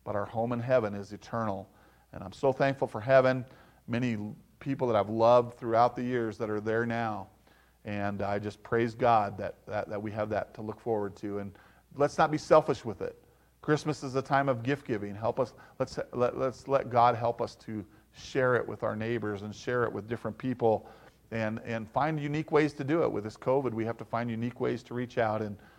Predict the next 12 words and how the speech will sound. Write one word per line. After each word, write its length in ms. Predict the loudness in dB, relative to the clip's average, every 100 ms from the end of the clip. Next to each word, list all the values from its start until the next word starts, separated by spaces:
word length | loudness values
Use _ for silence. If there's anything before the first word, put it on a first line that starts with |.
| _ 2
Mike's 260 | 2 2
talked 240 | 4 4 4
about 260 | 0 2
that 120 | 2 4
over 240 | 4 2
the 120 | -2
last 300 | -2 -2 -6 -18 _ _
few 200 | -6 -4
weeks, 400 | -2 -2 -6 -16
and 120 | -14
so 220 | -6 -4
has, 220 | -4 -8